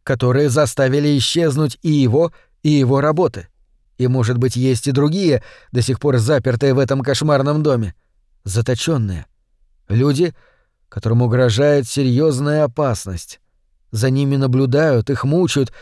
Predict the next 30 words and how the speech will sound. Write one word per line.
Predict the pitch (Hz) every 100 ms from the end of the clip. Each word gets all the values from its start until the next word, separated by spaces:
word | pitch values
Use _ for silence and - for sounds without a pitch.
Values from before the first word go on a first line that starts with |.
| - -
как | 131
мучили | 120 156 147 139 139
Лилиан | 139 139 147 156
и | 151
её | 151
друзей, | 147 165 143 151 123 - -
пока | - 110 127
не | 127
настало | 131 120 151 139 127
время | 147 143 147
мести, | 156 147 117 - 120 - _ _
если | 120 104 117 123
то | 117 135
была | 131 135 143
месть, | 151 127 - - - _ -
время | 120 143 120 120
ответного | 123 143 110 131 131
удара | 131 160 147 135
со | 151
стороны | - 147 147 151
мертвеца. | 147 131 156 131 135 104 - _ _ _ _ _
Эйприл | 131 123 127 131
просто | 117 139 117 143 135
не | 131 139 143
может | 160 147 110 117
бросить | 139 156 123 135 135
их | 143
в | -
такой | 139 156 143
ситуации. | 147 139 165 143 113 117 98